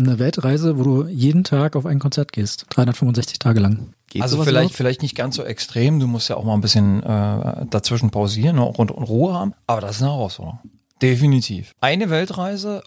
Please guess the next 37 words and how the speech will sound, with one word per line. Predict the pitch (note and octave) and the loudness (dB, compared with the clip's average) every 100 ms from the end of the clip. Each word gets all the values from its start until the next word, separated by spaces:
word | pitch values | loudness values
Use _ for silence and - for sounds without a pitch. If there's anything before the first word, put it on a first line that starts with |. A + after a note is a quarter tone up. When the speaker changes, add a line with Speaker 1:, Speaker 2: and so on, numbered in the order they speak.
| _ | _
Speaker 3:
und | D3 D3 - _ | -2 -2 -6 _
Speaker 1:
Oder | C#3 B2+ | 2 2
in | A#2+ | 4
jedem | A#2+ B2+ B2 | 4 4 4
Land, | A2+ B2+ D#3+ D#3+ | 4 4 4 4
wo | |
du | C3+ | 2
bist, | B2+ C3 | 0 2
mindestens | C3 B2+ A2+ C#3+ | 2 2 0 -2
ein | A2+ | -2
Konzert | A#2 A2+ A2 | 0 2 2
zu | - | 0
sehen. | F#2 G#2+ - | 0 0 -4
Speaker 3:
Ja. | - _ _ _ | -18 _ _ _
Das | - A2+ C3+ | -4 -2 0
hört | A2+ | -2
sich | A#2+ - | -6 -6
geil | G2 - | -6 -6
an. | - _ _ | -12 _ _
Auf | G#2+ G#2+ | -4 2
jeden | A2 C3 | 2 2
Fall. | - A#2 - _ _ | -2 -6 -10 _ _
Also | C#3+ B2+ | -2 0
zum | A#2 A2+ | 0 0
Beispiel, | G#2+ - G#2+ | -2 -2 0
wenn | G#2 | 2
du | F#2+ | 2
in | F#2 | 0
Kolumbien | G#2 F3+ G#3+ F3+ C#3 | 2 2 4 2 0
wärst, | B2+ C3 - _ _ _ - | -2 -4 -10 _ _ _ -8
Shakira | A#2 - E2+ E2 F2 | -8 -6 -10 -10 -12
hören. | - - _ _ _ _ | -12 -14 _ _ _ _
Das | F#2+ F#2 - | -4 -4 -2
würde | A2 B2+ A#2+ | 2 2 2
so | G#2+ | -2
gehen, | F#2+ F2 | -4 0
ne? | F#2 D#3+ | 2 2